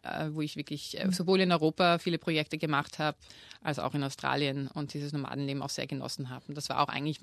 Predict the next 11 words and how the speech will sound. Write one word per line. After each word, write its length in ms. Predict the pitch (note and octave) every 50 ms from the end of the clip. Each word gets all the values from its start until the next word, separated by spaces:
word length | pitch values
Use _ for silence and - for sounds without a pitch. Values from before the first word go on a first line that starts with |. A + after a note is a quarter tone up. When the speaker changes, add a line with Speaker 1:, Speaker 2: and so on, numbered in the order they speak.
| -
Speaker 1:
einer 240 | D#3 C3+ C#3 D3 C#3+
der 200 | C#3+ D3 C#3+ C#3
Hauptgründe, 460 | C3 C3+ - - - - E3 D#3+ D3+
weswegen 460 | C#3+ D3 C#3+ - D3 - D3 D3 C#3+ C#3
ich 260 | C#3+ D3 - - -
in 100 | D#3+ D#3
die 80 | D#3
Fotografie 520 | D3+ - E3+ - E3+ - F3+ E3 - F#3 F3+
gegangen 400 | F3+ F3 D#3 D3 D3+ F3 F#3 F3+
bin, 240 | F3 F3+ E3+ E3+ E3
weil, 300 | D#3 D3+ D3 D3 D3 C#3+